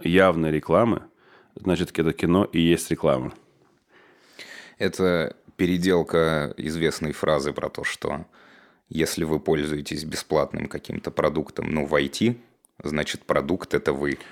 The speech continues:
Speaker 1: А, ну,
Speaker 2: Или что-то
Speaker 1: ну да,
Speaker 2: такое.
Speaker 1: по факту, да. Но, по сути дела, действительно так получается. Я после этой фразы стал присматриваться к моментам. Ну, и как бы не то, что я не знал, и для меня открытие было: "О, реклама, че, Audi реально в Ма-, в "Мстителях", типа, присутствует?" А, это было понятно, но просто ты стал щас, я стал как можно, ну,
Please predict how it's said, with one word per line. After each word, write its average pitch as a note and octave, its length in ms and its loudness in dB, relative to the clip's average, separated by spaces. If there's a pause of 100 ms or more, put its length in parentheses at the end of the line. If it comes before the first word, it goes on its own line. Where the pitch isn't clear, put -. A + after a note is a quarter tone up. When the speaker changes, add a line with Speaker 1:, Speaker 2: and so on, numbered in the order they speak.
(160)
Speaker 1:
А, E2+ 180 2
ну, A#2+ 320 4
Speaker 2:
Или A#2+ 60 4
что-то G#2+ 240 2
Speaker 1:
ну A#2+ 120 8
да, G#2+ 240 6
Speaker 2:
такое. D#2 140 4
Speaker 1:
по D2+ 60 -4
факту, F2+ 280 0
да. D#2+ 180 6
Но, F#2 120 4
по A2+ 80 6
сути B2 200 2
дела, B2 180 8
действительно G#2 380 2
так - 160 2
получается. G2+ 420 4
Я G2 100 8
после G#2+ 280 -2
этой F2+ 60 -8
фразы B2 260 6
стал F#2+ 120 4
присматриваться G2 680 2
к - 60 -8
моментам. F#2 460 2 (380)
Ну, D3+ 80 8
и D#3 60 6
как E3 120 8
бы A#2+ 80 2
не B2 60 4
то, F3 80 6
что C#3 160 2
я A#2+ 120 8
не A#2+ 120 6
знал, A2 260 6
и F2+ 40 4
для F#2+ 100 4
меня G2 140 8
открытие G2 300 2
было: F2+ 160 4
"О, A2+ 380 4
реклама, D3+ 720 4
че, - 240 6
Audi D#3 420 8
реально F#3+ 420 8
в A3+ 40 6
Ма-, F3+ 220 8
в C3 100 2
"Мстителях", B2+ 500 4
типа, G2 200 -6
присутствует?" F#2 560 2 (520)
А, G#2 380 6
это G2 140 4
было A#2 120 6
понятно, A#2+ 320 4
но G#2 120 4
просто B2 200 4
ты B2 140 4
стал A#2+ 260 2
щас, G#2+ 300 -2
я A2+ 220 6
стал A2 300 4
как G2 140 -4
можно, G2 680 4
ну, G#2 240 4